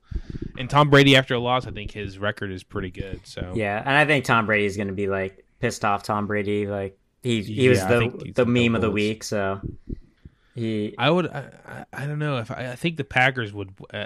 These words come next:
Speaker 1: I don't know, man. I, what's the over under on this?
Speaker 2: I think the Packers are favored by two, um, which I think is fair. I think the Packers are a better team, but I, I still think the Bucks
Speaker 1: Yeah,
Speaker 2: have a
Speaker 1: for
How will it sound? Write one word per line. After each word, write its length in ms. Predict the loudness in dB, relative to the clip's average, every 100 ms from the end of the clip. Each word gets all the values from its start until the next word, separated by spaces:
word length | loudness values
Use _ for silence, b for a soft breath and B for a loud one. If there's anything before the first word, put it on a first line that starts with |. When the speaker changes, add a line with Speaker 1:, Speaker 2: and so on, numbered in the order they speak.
| -10
Speaker 1:
I 160 | -10 -8
don't 100 | -4
know, 180 | -4 -4
man. 200 | -8 -8
I, 180 | -8 -6
what's 260 | -8 -8
the 140 | -8 -8
over 180 | -6
under 240 | -8 -8 -12
on 140 | -14
this? 340 | -16 -18 -18 -10
Speaker 2:
I 40 | -8
think 120 | -6
the 80 | -8
Packers 540 | -4 -2 -2 -4 -6
are 80 | -8
favored 340 | -6 -6 -8
by 140 | -10 -10
two, 520 | -12 -8 -6 -6 -8 -16 _ -20 -20 -20 _ _ _ _ _ _ _ _
um, 220 | -10 -6 -4
which 140 | 0
I 80 | 0
think 180 | 0 0
is 100 | 0
fair. 220 | 2 2
I 80 | 2
think 140 | 0
the 40 | 2
Packers 420 | 4 4 2 0
are 160 | 0
a 40 | 0
better 240 | 0 -2
team, 400 | -2 -4 -4 -4
but 120 | -4
I, 220 | -4 -4 -6
I 20 |
still 260 | -2 -2
think 160 | 0 -4
the 60 | -2
Bucks 240 | -4 0
Speaker 1:
Yeah, 80 | -2
Speaker 2:
have 80 |
a 20 |
Speaker 1:
for 80 | 0